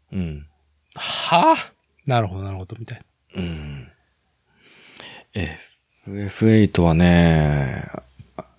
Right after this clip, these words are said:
Speaker 1: ほんとね、曲がいいんですよ。なんか暗いゲームだなと思ってたけど、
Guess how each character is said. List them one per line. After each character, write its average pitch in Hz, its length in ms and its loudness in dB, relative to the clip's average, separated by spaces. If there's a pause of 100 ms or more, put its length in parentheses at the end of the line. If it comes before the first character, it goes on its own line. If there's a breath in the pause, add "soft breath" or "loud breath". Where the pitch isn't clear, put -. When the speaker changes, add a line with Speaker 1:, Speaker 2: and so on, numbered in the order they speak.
(300)
Speaker 1:
ほ - 40 -20
ん - 40 -18
と - 80 -14
ね、 82 160 -4
曲 - 260 -2
が 127 100 0
い 120 60 -2
い 156 80 2
ん 135 140 2
で 85 60 -2
す - 220 -8
よ。 82 140 -4
な 147 120 4
ん - 20 -8
か - 100 -10
暗 113 440 2
い 95 160 0
ゲ 135 220 2
ー - 20 -2
ム 104 100 -2
だ 95 100 0
な 123 120 2
と 87 100 -2
思 82 100 -2
っ - 20 -2
て - 80 -12
た - 60 -2
け 80 80 -2
ど、 87 300 -2